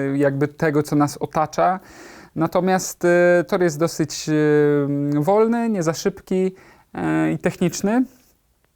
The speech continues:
Udało się w tym roku, mm, dowieść jakby, mm, pierwsze miejsce na tym o-, obiekcie. W zeszłorocznym edycji, zeszłorocznej edycji mieliśmy problem znowuż z dyferencjałem. E, tam u-,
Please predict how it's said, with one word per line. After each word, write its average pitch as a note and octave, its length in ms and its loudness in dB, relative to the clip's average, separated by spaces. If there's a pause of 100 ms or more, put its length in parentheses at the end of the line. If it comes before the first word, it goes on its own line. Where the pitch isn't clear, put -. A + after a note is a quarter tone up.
(180)
Udało E3+ 360 2
się D#3 420 0
w - 160 -20
tym D#3 180 -2
roku, D3+ 500 0
mm, C#3+ 520 -2
dowieść D3+ 400 0
jakby, D3 640 2
mm, C#3+ 720 -6
pierwsze E3+ 340 -2
miejsce E3 600 0
na D#3 160 -2
tym D3+ 240 -4
o-, D3+ 240 0
obiekcie. D#3 720 0
W C#3+ 60 0
zeszłorocznym E3 800 0 (480)
edycji, D#3+ 440 0
zeszłorocznej D#3+ 460 0
edycji D#3 580 2
mieliśmy D3+ 300 0
problem D3 360 0
znowuż C#3+ 380 0
z C3+ 200 -10
dyferencjałem. D3+ 800 0 (400)
E, C#3+ 240 0
tam D3+ 200 0
u-, D#3 360 2